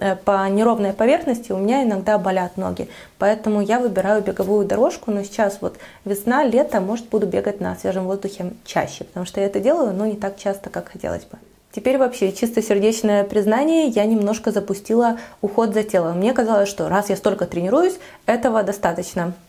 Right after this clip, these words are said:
Не тут-то было, и вообще, э, вы можете спорить со мной до бесконечности, но я говорю лично о себе.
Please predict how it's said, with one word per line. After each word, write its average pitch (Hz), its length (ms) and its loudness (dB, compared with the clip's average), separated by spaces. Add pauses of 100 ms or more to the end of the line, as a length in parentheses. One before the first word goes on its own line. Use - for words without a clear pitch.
(440)
Не 262 140 4
тут-то 302 360 2
было, 226 420 4
и 240 200 0
вообще, 294 580 2
э, 202 200 0
вы 214 100 2
можете 240 300 0
спорить 214 400 0
со 196 80 0
мной 202 160 2
до 190 100 0
бесконечности, 208 880 0 (280)
но 208 80 0
я 220 120 2
говорю 202 320 4
лично 196 400 0
о 190 60 0
себе. 170 440 0